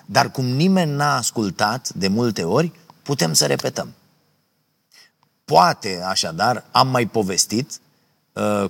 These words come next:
cum descrie David Graeber în cartea Bullshit Jobs,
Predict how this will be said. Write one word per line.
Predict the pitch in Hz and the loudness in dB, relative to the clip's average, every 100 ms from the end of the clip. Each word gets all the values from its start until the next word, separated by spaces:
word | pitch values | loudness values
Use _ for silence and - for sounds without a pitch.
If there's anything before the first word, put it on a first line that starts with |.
| - | -6
cum | - 147 127 | -4 -2 0
descrie | 117 - 123 131 | 0 0 0 -2
David | 104 123 131 110 104 85 | 0 0 2 2 -2 0
Graeber | 107 110 85 87 110 | 2 2 2 0 0
în | 92 | 0
cartea | 110 104 - 90 | 0 0 0 -2
Bullshit | 80 82 127 113 - 90 76 | -2 0 2 4 2 2 2
Jobs, | - 87 101 120 - | 2 2 0 -4 -4